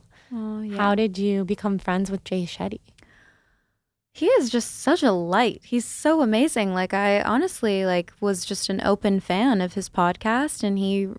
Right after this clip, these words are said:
Speaker 1: like, received that so great. And I think a lot of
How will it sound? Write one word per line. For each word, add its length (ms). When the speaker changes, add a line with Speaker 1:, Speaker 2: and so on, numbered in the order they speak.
Speaker 1:
like, 340
received 640
that 340
so 560
great. 460
And 380
I 120
think 440
a 60
lot 260
of 500